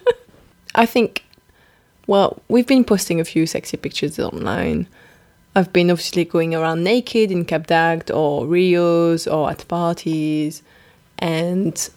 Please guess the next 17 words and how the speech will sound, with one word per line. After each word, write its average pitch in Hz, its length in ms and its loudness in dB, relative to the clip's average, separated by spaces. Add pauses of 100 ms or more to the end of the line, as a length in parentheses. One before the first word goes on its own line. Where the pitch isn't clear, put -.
(120)
um, 165 560 2 (540)
the 208 80 4
thing 269 160 0
is, 180 160 -2
you 180 80 0
never 202 240 0
get 226 140 0
any 202 220 0
negative 185 460 -4
feedback. - 640 -6 (560)
Whether 202 240 2
you, 185 460 2 (640)
well, - 220 0
whatever 214 320 4
your 175 140 4
body 202 260 0
type, 160 340 -2